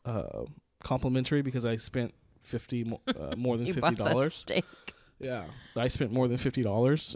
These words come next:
Speaker 1: So with more than fifty dollars spent at the restaurant, you get into the club complimentary. But I didn't have pants on,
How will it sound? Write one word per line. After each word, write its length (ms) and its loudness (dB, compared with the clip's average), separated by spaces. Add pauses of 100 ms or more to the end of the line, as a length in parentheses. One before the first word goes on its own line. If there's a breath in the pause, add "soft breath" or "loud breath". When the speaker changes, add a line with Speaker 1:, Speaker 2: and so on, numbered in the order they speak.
(100)
Speaker 1:
So 200 6
with 320 8
more 220 10
than 100 8
fifty 240 4
dollars 280 10
spent 220 4
at 60 0
the 80 2
restaurant, 440 6
you 60 2
get 140 4
into 220 2
the 100 2
club 380 4 (560 loud breath)
complimentary. 500 4
But 140 6
I 80 8
didn't 160 2
have 180 4
pants 460 4
on, 80 2